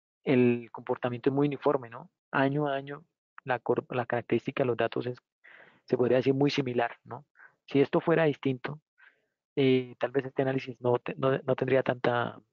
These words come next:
eh, digamos, no tendría tanta validez. Entonces es importante que si vamos a analizar datos, también tengamos un contexto, ¿no? De lo que estamos analizando. Entonces, eh, pues, digamos, en este caso, el, este dataset es bastante interesante porque nos permite.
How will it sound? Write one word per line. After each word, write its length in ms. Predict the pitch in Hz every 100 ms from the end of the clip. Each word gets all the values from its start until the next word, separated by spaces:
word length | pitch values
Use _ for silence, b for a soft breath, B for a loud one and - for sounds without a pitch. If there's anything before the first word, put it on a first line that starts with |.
| _ _ - -
eh, 640 | 139 123 120 113 _ _ _
digamos, 360 | 147 127 123 131
no 80 | 127
tendría 260 | 131 127
tanta 200 | 123 127
validez. 420 | 123 117 117 123 - _ _ _ _ _
Entonces 260 | - 143 143
es 80 | 147
importante 680 | 151 139 - 131 - 160 - _ _ _ _
que 600 | 135 135 123 120 117 117 117 131 _ _ _
si 140 | -
vamos 200 | 123 135
a 20 |
analizar 320 | 160 135 117 -
datos, 240 | 143 -
también 200 | 123 120
tengamos 280 | - 135 139
un 60 |
contexto, 500 | 135 127 135 139 -
¿no? 200 | 117 131
De 120 | 120 113
lo 100 | 113
que 80 |
estamos 240 | - 117 131
analizando. 460 | 127 117 117 131
Entonces, 560 | 143 - 123 123 131 - _ _ _ _ _ _ _
eh, 400 | - 131 120 120 113
pues, 80 | -
digamos, 240 | 151 160
en 60 | 156
este 160 | 156 151
caso, 180 | 143
el, 160 | 151 147
este 220 | 147 -
dataset 340 | 139 - 117 117
es 140 | 127
bastante 400 | 131 123 123 123
interesante 460 | 127 - - 117 -
porque 200 | 117 -
nos 80 | -
permite. 400 | 113 123 -